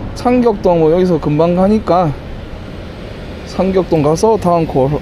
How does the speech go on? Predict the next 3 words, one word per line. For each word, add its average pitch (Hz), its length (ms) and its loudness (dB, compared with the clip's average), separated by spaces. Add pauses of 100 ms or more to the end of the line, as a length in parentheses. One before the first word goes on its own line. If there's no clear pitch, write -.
(160)
어? 170 100 2 (2250)
아, 143 680 2
취소됐습니다. 151 680 2